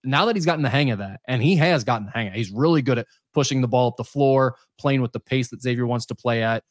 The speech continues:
spreading around, getting them into their stuff. Now that he's gotten a hold of that, it seems like they're starting to drag more and more of the aggressiveness out of him. Be like, "Hey, occasionally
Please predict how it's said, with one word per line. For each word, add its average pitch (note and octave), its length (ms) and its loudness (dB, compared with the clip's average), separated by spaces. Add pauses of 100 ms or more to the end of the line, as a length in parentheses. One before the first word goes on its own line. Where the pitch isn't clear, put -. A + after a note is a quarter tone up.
(180)
spreading C3+ 420 0
around, A#2+ 360 2
getting B2+ 220 2
them A2+ 120 0
into A2 180 0
their G2+ 120 -6
stuff. A2 400 -2 (420)
Now C3+ 300 0
that G3 120 -2
he's F#3 140 -2
gotten D3+ 240 2
a C3+ 60 2
hold B2+ 240 2
of A#2 120 -2
that, B2 300 0 (340)
it C3 140 -4
seems G3 460 0
like A#2+ 380 0 (200)
they're C#3 160 2
starting C#3+ 380 2
to - 20 -2
drag A#2+ 300 0
more C3+ 400 2
and B2 120 2
more B2+ 180 4
of A2+ 100 -2
the A2+ 120 -2
aggressiveness G#2+ 840 -4
out G#2+ 220 0
of F#2 80 -12
him. G2 100 -10
Be G2+ 80 -6
like, G2+ 160 -6
"Hey, A2+ 240 0 (320)
occasionally C#3 840 2